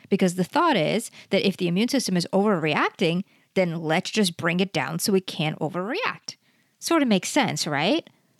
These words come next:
But on the other hand, we kinda need our immune system. We need it to fight our daily battles with infections and the different things that we come in contact with.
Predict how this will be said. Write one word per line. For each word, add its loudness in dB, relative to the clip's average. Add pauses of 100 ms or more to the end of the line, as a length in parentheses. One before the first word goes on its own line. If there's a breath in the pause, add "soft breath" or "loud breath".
(140)
But 0
on 4
the 0
other 2
hand, 2 (460 soft breath)
we -6
kinda -2
need 4
our 2
immune 4
system. -6 (360)
We 4
need 2
it 0
to -4
fight 0
our 0
daily -4
battles 2
with -8
infections 0
and -2
the -2
different -4
things -2
that -2
we 0
come -2
in -2
contact -2
with. 0